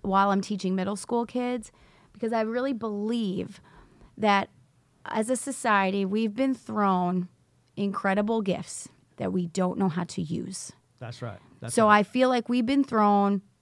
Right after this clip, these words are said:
Speaker 1: "Here's an iPhone, here's a really awesome laptop, here's this incredible iCloud and all this stuff." But what do you do with it? So if you're thrown a cool tool with no guidance,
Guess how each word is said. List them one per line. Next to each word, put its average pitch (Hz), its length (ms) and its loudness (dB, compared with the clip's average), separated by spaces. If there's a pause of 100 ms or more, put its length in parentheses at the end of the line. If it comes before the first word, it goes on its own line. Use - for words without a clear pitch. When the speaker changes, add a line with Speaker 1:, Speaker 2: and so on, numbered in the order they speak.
(140)
Speaker 1:
"Here's 277 240 0
an 311 80 2
iPhone, 208 560 2
here's 220 500 0
a 214 80 0
really 220 240 2
awesome 202 480 0
laptop, 185 600 0
here's 202 400 -2
this 196 200 -4
incredible 196 480 -2
iCloud 185 680 0
and 196 100 -2
all 196 140 4
this 196 160 0
stuff." 180 320 -4 (380)
But 202 200 0
what 220 200 4
do 262 80 4
you 269 120 6
do 185 280 2
with 185 200 0
it? - 280 -8
So 202 220 2
if 190 120 -2
you're 214 200 4
thrown 277 540 6
a 208 160 2
cool 254 320 -4
tool 170 440 0 (520)
with 196 200 0
no 190 180 6
guidance, 196 640 2